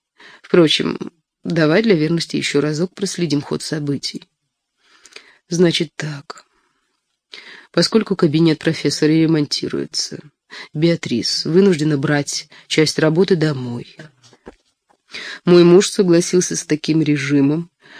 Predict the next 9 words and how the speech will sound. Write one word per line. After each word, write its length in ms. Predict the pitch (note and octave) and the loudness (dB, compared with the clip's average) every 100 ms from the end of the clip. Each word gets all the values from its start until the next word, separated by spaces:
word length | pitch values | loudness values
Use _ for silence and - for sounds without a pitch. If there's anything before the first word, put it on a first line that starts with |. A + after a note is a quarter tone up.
| - - _ | -20 -20 _
и 80 | D#3+ | -4
тем 280 | - D#3 D#3 | 2 4 2
охотнее, 640 | D3+ - C#4 F#3 C#3 A2+ | 0 -2 0 2 2 0
что 360 | - - D#3 | -2 -2 -2
питает 540 | D3 - - D3+ C#3 C3+ | -2 -6 0 2 2 -2
в 140 | - | -8
связи 480 | - D3+ D#3 D3 D3 | -6 -4 -2 0 0
с 140 | - | 0
ним 400 | D#3 D#3+ A3+ D#4 | 2 4 4 4